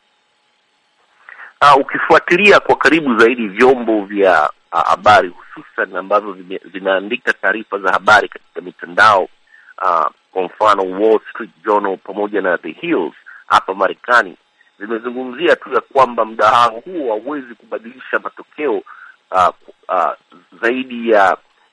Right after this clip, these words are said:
ya kwamba baadhi ya wapiga kura, wengi wao wakiwa wazee, tayari wameshapiga kura, kwa mfano katika miji ya Arizona, ah, pamoja na Florida. Na hii tu inatoa tu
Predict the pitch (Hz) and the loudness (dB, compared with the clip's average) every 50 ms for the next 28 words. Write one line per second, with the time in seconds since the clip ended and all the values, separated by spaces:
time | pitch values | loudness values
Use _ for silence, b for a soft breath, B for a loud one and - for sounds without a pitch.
0 | _ 95 92 - _ - 131 127 120 117 113 107 104 101 101 98 - 110 123 131 | _ -6 -6 -6 _ 0 2 4 4 4 2 0 0 0 2 4 4 6 6 6
1 | 139 139 143 143 139 139 139 131 123 120 117 110 104 98 92 - - 98 95 _ | 6 4 2 -2 -10 -18 -18 -18 -14 -8 -6 -4 -4 -4 -4 -8 -10 -12 -14 _
2 | _ 107 - 107 95 - _ 127 127 117 107 104 101 92 - 101 101 117 127 127 | _ -16 -14 -12 -12 -12 _ -8 -4 -4 -4 -4 -6 -12 -12 -6 -2 2 2 4
3 | 120 117 107 98 92 _ _ 120 113 107 101 92 82 78 80 - 131 139 135 104 | 4 4 2 0 -2 _ _ -8 -4 -4 -2 -2 -4 -8 -8 -4 -2 -2 -2 -2
4 | 85 - _ - 92 101 120 135 131 131 127 113 107 107 107 98 - - 104 _ | -4 -6 _ -4 0 2 4 4 4 2 0 -4 -10 -12 -14 -16 -16 -16 -16 _
5 | _ 104 110 98 - _ - 117 110 101 - - 95 - _ - 120 113 107 95 | _ _ -14 -14 -14 _ -10 -8 -8 -8 -8 -8 -14 -20 _ -4 -2 -2 -2 -2
6 | - 101 - _ _ - 92 101 104 107 101 104 101 95 90 87 87 85 82 92 | -6 -12 -16 _ _ -18 -16 -14 -14 -14 -10 -6 -4 -2 -2 -2 -4 -8 -6 -2
7 | 117 120 120 110 107 104 - _ _ b b b b b b b b b - 87 | -2 0 2 2 2 0 0 _ _ b b b b b b b b b -8 -4
8 | 82 80 - - - 87 92 101 107 107 104 98 92 87 82 - - - 123 123 | -4 -4 -4 -4 -4 -4 -2 -2 -2 -2 -2 -4 -4 -6 -6 -8 -4 0 4 4
9 | 120 107 92 80 65 - - _ _ b b b b b b b b 104 107 107 | 4 4 4 2 -2 -4 -6 _ _ b b b b b b b b -2 2 2
10 | 107 104 104 98 - - _ _ - 180 208 208 196 175 - _ - - 151 147 | 4 4 4 2 0 -2 _ _ -12 -10 -8 -8 -8 -10 -14 _ -18 -14 -12 -12
11 | 139 127 - 123 117 113 107 - _ - 160 147 135 117 - - - 110 | -12 -12 -12 -10 -6 -4 -4 -4 _ -4 0 2 4 2 2 0 -6 -18